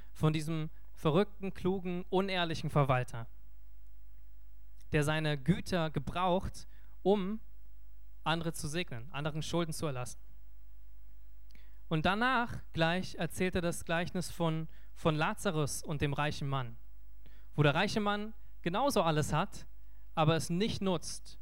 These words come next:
um Lazarus zu segnen. Und letztendlich egoistisch gebraucht. Und was wir machen können mit unseren Beziehungen, ist, ihnen Jesus vorzustellen.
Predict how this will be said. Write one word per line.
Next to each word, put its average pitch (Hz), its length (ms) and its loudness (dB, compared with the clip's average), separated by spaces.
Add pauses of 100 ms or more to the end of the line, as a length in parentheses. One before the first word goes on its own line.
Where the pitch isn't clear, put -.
(420)
um 156 420 0
Lazarus 147 560 -2
zu 147 100 -2
segnen. 127 480 -4 (1700)
Und 147 120 0
letztendlich 160 580 -2
egoistisch 156 580 -2
gebraucht. 120 540 -6 (1800)
Und 160 100 -2
was 156 220 0
wir 214 160 0
machen 208 320 0
können 135 300 2
mit 156 100 -2
unseren 160 300 0
Beziehungen, 147 600 -2 (460)
ist, - 460 -4 (400)
ihnen 143 140 0
Jesus 151 420 0
vorzustellen. 135 600 -4